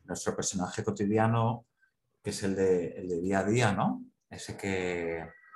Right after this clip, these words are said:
que te presentan a alguien y, y sonríes, eh, tratas de ser amable con la gente, bueno,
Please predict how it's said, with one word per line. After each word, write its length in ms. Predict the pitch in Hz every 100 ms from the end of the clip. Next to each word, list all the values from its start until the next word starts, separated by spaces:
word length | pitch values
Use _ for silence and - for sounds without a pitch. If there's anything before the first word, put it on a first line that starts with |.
| - _ - _ - -
que 60 | -
te 100 | -
presentan 520 | - - 101 98 98
a 160 | 87 92
alguien 480 | 110 113 107 98 98
y, 240 | 90 85 -
y 60 | -
sonríes, 960 | - 80 82 120 117 107 107 - - _ _ _ _ _ _
eh, 420 | - 87 80 82 80
tratas 320 | 87 87 87
de 60 | -
ser 180 | - 82
amable 380 | 80 98 104 98
con 140 | 90
la 80 | 76
gente, 680 | - 107 107 101 92 92 95 _ _ -
bueno, 240 | 90 95